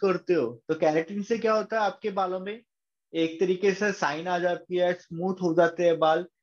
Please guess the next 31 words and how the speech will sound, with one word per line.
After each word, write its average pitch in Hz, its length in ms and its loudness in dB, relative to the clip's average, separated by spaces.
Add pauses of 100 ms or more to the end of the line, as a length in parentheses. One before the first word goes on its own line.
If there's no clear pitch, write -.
(160)
डैमेज 151 440 -2
hair 180 220 2
को 180 140 0
भी 175 120 0
वो 180 180 0
repair 160 480 0
कर 170 220 -2
देता 160 300 -8
है। 170 40 -6
वो 185 120 -4 (140)
क्यों 208 160 0
करता 214 360 0
है? 220 180 -4 (220)
क्योंकि 220 420 2
keratin 196 560 2
का 254 100 2 (100)
पीएच 214 340 0
level 190 360 0
आपका 165 380 -2
three 190 280 -4
to 196 180 -6
four 170 260 0
होता 151 280 0
है। 123 200 -4 (2500)
तो 196 80 0
keratin 202 500 -2
आपका 233 240 -4
क्या 226 180 -2
करता 220 360 -4
है, 220 240 -6 (340)
बैलेंस 170 520 -4